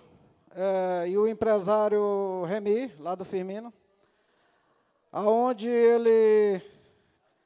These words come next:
é, foi pra negociar uma área lá pra fazer, realmente pra fazer o campo.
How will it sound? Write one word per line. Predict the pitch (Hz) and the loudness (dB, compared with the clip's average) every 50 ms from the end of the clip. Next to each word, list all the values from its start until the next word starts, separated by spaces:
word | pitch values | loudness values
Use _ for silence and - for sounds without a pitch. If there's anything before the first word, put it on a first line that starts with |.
| _ _ _ _ _ _ _ - | _ _ _ _ _ _ _ -12
é, | 156 170 185 175 | -8 -6 -6 -6
foi | - - 214 226 | -2 0 0 0
pra | - 220 233 226 | 0 0 -2 0
negociar | 220 220 220 208 220 214 214 - 214 220 220 | -2 0 0 2 2 0 0 0 0 0 0
uma | 220 220 214 | 0 -2 -6
área | 208 202 208 220 226 226 202 190 170 143 120 _ _ _ _ _ _ _ _ _ _ _ _ | -6 -4 -2 -2 -2 -2 -2 -4 -6 -8 -12 _ _ _ _ _ _ _ _ _ _ _ _
lá | - 156 175 190 202 208 | -14 -10 -8 -6 -4 -4
pra | 202 214 208 208 | -4 -4 -6 -6
fazer, | - 208 202 185 180 202 202 190 | -4 -6 -6 -6 -6 -8 -6 -4
realmente | 202 220 226 214 214 226 214 | -4 -4 -4 -6 -8 -10 -8
pra | - 233 220 | -6 -6 -6
fazer | - 226 208 190 220 | -4 -4 -4 -2 -2
o | 233 226 | -4 -4
campo. | 220 - 185 180 165 - - | -4 -6 -8 -8 -8 -10 -12